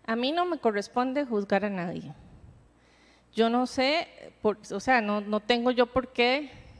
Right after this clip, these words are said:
eh, decirle a las personas cómo ser o cómo no ser.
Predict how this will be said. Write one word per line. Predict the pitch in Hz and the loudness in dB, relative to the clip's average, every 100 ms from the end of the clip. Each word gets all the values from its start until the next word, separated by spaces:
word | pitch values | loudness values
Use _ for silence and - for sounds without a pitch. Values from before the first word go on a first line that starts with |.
| - - _ | -20 -20 _
eh, | 196 185 175 170 - _ - _ _ _ _ - _ _ _ _ _ _ _ _ _ _ | -6 -6 -6 -10 -16 _ -20 _ _ _ _ -20 _ _ _ _ _ _ _ _ _ _
decirle | 202 196 220 220 | -2 -2 -2 0
a | 233 | 0
las | 240 | -2
personas | - 190 214 220 226 | -4 -6 -4 -4 -6
cómo | - 214 214 | -4 -2 -2
ser | 233 233 | -2 -4
o | 240 | -4
cómo | 208 202 | -6 -6
no | 214 | -6
ser. | 208 320 | -4 -4